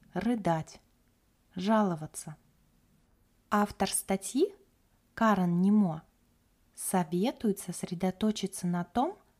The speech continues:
что вы готовы изменить в своем состоянии.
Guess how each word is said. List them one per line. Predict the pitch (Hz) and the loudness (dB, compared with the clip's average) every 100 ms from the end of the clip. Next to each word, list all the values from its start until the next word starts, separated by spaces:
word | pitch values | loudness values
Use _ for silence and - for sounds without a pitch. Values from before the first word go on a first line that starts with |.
| _ _ _ _ | _ _ _ _
что | - - 196 | -16 -2 0
вы | 175 196 | 2 0
готовы | 196 185 - 190 208 185 165 | 0 -4 0 2 2 0 -6
изменить | - 160 170 165 160 190 254 - | -10 -8 -4 -2 0 0 0 -6
в | |
своем | - - 165 156 175 175 | -14 -6 -6 -2 -2 -4
состоянии. | - - - 190 196 190 165 151 | -8 -8 -2 0 2 0 0 -4